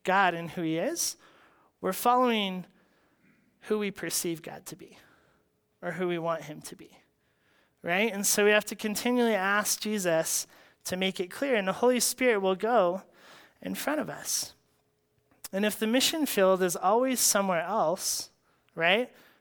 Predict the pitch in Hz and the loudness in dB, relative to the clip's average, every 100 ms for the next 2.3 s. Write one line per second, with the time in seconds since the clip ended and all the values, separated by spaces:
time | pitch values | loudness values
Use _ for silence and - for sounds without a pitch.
0 | - - - 220 269 254 247 220 208 202 | -14 -6 2 4 6 4 0 2 2 4
1 | 202 196 175 180 - 180 185 - 160 196 | 2 0 -4 -4 -2 -2 -2 -4 -2 -2
2 | 196 143 170 | -2 -4 -8